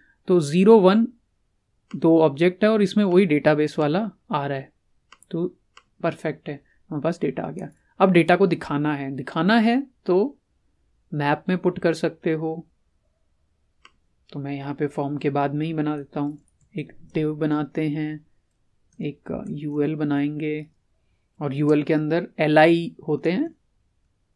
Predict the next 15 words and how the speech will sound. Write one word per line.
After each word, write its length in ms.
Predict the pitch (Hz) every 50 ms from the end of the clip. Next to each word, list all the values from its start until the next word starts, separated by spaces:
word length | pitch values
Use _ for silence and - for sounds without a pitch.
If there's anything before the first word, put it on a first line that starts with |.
| _ _ _ _ _ _ _ _ _ _ _ -
एलआई 560 | 160 147 143 147 151 151 160 160 156 156 - - - 208 196 165 160 160 - -
लिस्ट 420 | 180 165 170 156 156 156 - -
आइटम 280 | 156 143 143 - 151 151
में 240 | 151 151 156 156
पुट 240 | 151 - - 143 -
कर 140 | - - 143
सकते 300 | - - - - - 185
हैं 80 | 190 185
जो 120 | 175 151
भी 140 | 139 151 156
यूजर्स 360 | 147 143 139 139 147 143 -
वहाँ 140 | 151 143 139
सेव 300 | 139 - - 143 139 139
हुए 200 | 135 139 135 131
हैं। 140 | 131 127 127